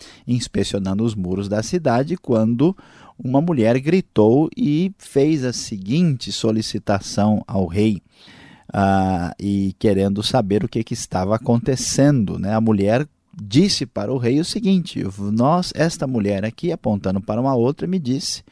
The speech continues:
'Vamos comer o seu filho hoje e amanhã comeremos o meu.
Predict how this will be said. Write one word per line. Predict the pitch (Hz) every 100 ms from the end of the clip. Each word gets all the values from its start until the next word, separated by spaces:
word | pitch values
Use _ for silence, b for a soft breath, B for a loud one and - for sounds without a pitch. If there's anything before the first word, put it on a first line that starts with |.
| B B B B
'Vamos | 113 160 165
comer | - 131 120
o | 110
seu | - 113
filho | 104 - 107
hoje | 104 117 143 139
e |
amanhã | 143 139 117 113
comeremos | 135 135 123 104 101 120 110 110
o | 143
meu. | 104 87 98 120 95